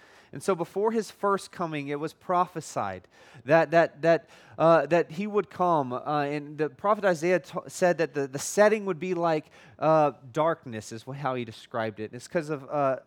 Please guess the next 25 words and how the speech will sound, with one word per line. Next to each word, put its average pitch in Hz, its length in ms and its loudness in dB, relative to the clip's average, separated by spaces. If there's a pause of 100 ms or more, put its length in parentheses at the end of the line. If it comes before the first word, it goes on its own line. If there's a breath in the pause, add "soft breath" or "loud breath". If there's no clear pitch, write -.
(160)
unbelief 170 600 -4
in 127 60 -12
the 123 60 -10
hearts 151 340 -4
of 135 80 -10
men 143 160 -6
and 131 140 -8
women, 127 300 -10
and, 113 160 -12
and 117 120 -16
sin 170 380 -6
had 131 160 -8
taken 151 300 -6
over 143 220 -8
the 123 100 -14
world, 139 300 -4
just 160 280 -8
as 143 220 -2 (260 loud breath)
we 147 160 0
are 139 340 2
all 139 300 0
experiencing 139 600 -10
and 117 100 -8
have 110 80 -14
lived 139 280 -6